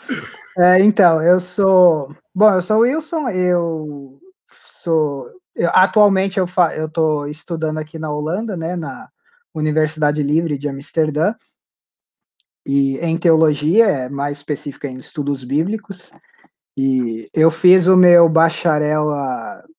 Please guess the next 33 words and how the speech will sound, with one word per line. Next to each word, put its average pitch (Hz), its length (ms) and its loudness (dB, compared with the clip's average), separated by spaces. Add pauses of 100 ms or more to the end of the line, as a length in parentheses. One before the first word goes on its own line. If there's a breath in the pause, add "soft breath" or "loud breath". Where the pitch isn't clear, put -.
(120)
no 156 240 -2
Seminário 175 500 2
Presbiteriano 160 580 -2
do 151 100 -4
Sul, 190 460 -4
lá 151 120 -4
em 160 80 -8
Campinas, 165 840 -8 (880 soft breath)
e 139 420 2
daí 151 280 2
depois 175 440 4
eu 196 140 4
vim 180 220 0
pra 190 180 0
cá 170 200 2
pra 147 160 -8
fazer 139 580 -6
o 139 200 -8
meu 139 300 -8
mestrado 170 800 0
e 185 200 -2
o 196 80 -4
doutorado, 170 680 -2
né, 131 240 -10
com 156 760 -4
ênfase 170 600 2
em 135 580 -4 (220)
análise 175 480 2
literária 165 680 0
no, 151 460 -4
no 143 160 -6
Apocalipse. 143 760 -8 (120)
Então, 123 580 -12